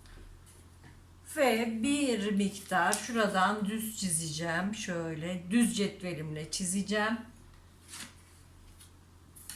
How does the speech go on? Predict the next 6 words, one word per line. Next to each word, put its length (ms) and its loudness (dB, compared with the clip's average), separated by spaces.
Şurayı 520 2
da 140 2
rigayla 920 2
çizmek 440 2
istiyorum 800 -6
şöyle. 760 -6